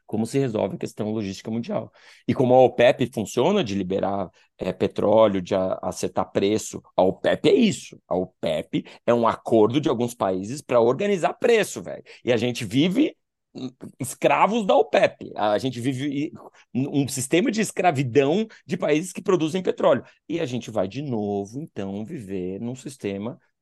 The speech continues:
de alguns poucos dizendo como que vai funcionar a logística e como que vai funcionar a saúde. E se você quiser ter uma saúde maravilhosa, se você for bilionário, você vai ter acesso, e se você não,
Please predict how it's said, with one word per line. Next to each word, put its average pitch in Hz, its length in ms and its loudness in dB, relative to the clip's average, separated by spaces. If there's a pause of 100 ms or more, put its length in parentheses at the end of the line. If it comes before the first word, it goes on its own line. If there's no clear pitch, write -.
(120)
de 101 220 -4
alguns 104 400 0
poucos 117 640 2
dizendo 123 540 -6
como 123 320 -4
que - 100 -20
vai 147 140 -10
funcionar 160 400 -14
a 160 40 -12
logística 139 460 -8
e 180 60 -6
como 143 200 -4
que 139 80 -14
vai 156 80 -2
funcionar 160 380 -8
a 147 40 -10
saúde. 147 500 -2 (260)
E 123 60 -10
se 139 100 -8
você 135 240 0
quiser 131 220 -2
ter - 80 -2
uma 120 120 -2
saúde 117 520 0 (280)
maravilhosa, 139 800 2
se 113 100 -14
você 113 220 -6
for 113 160 -2
bilionário, 107 440 2
você 107 120 -6
vai 101 100 -2
ter 113 120 -2
acesso, 139 380 -4
e 151 40 -8
se - 120 -12
você 127 260 -6
não, 123 260 -2